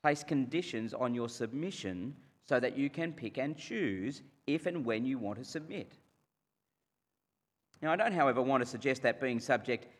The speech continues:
has no limitations. Uh, clearly, you are to be subject to Christ first.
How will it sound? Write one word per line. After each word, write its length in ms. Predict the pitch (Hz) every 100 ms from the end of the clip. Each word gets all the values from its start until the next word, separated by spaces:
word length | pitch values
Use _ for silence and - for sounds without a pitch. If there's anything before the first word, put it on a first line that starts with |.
| _
has 100 | 127
no 200 | 123 120
limitations. 1080 | 117 120 107 - 180 202 - 90 90 - - _ _ _ _ _ _ -
Uh, 60 | 117
clearly, 300 | - 196 180
you 220 | 139 139
are 120 | 135 127
to 140 | 139
be 240 | 135 131
subject 840 | 120 - - 196 151 107 104 123 - _ _
to 120 | - 151
Christ 600 | - 143 107 123 - - _
first. 600 | 175 156 110 - - -